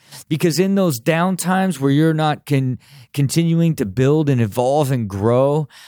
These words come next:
the, the doubt is, is seeping in and you're not entirely sure what's going to happen. That is, like, how important continual momentum is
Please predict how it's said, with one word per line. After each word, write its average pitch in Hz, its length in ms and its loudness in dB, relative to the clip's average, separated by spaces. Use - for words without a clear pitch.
the, 117 240 -4
the 120 100 -4
doubt 131 460 -2
is, - 340 -4
is 117 300 -2
seeping 139 400 0
in 135 280 2
and 113 140 2
you're 135 140 2
not 135 160 -2
entirely 123 560 -2
sure 131 280 0
what's 120 220 -4
going 120 240 -4
to 101 80 -6
happen. 113 400 -6
That 180 320 -2
is, 120 640 0
like, 110 280 -2
how 131 320 0
important 117 880 -2
continual 127 640 -2
momentum 110 800 0
is 92 600 -2